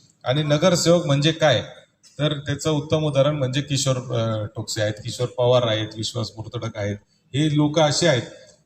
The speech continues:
की जिथं आव-, आवाज देऊ तिथं दुसऱ्या मिनिटाला हजर राहण्याची ताकद हे त्यांची असते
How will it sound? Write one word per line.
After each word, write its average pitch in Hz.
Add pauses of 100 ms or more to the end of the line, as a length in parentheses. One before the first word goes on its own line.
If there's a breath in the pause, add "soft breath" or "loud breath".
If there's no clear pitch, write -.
(160)
की 175 (180)
जिथं 202
आव-, 160
आवाज 160
देऊ 165
तिथं 160
दुसऱ्या 151
मिनिटाला 160
हजर 131
राहण्याची 131 (480)
ताकद 120
हे 127
त्यांची 113
असते 131